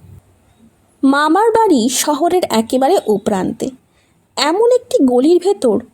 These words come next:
যেখানে গাড়ি ঢোকে না। সঙ্গে মোটঘাট একটু বেশিই ছিল,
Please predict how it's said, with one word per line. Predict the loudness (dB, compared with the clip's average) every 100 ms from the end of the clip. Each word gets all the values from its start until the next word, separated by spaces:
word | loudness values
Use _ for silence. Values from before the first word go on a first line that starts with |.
| -6
যেখানে | -2 -2 0 2
গাড়ি | 2 2 0 0
ঢোকে | -2 -4 -6
না। | -6 -8 _ _ _ _ _ _ _ _ _ _
সঙ্গে | -8 -2 2 2 2 2
মোটঘাট | 4 2 0 -2 -2 -2
একটু | -2 -2 0
বেশিই | 0 0 0 0 0
ছিল, | 0 2